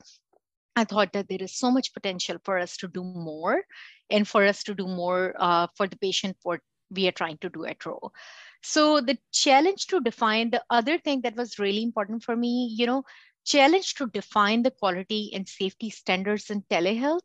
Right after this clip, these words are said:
and the direct-to-patient space, it has not been done very much at this point. It is not very well defined. So, you know, the, the opportunity and the challenge to maybe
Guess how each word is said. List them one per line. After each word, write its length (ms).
and 180
the 80
direct-to-patient 880
space, 460
it 140
has 240
not 300
been 260
done 320
very 280
much 480
at 180
this 180
point. 240
It 140
is 120
not 280
very 220
well 220
defined. 500
So, 240
you 200
know, 200
the, 640
the 180
opportunity 640
and 100
the 80
challenge 380
to 80
maybe 320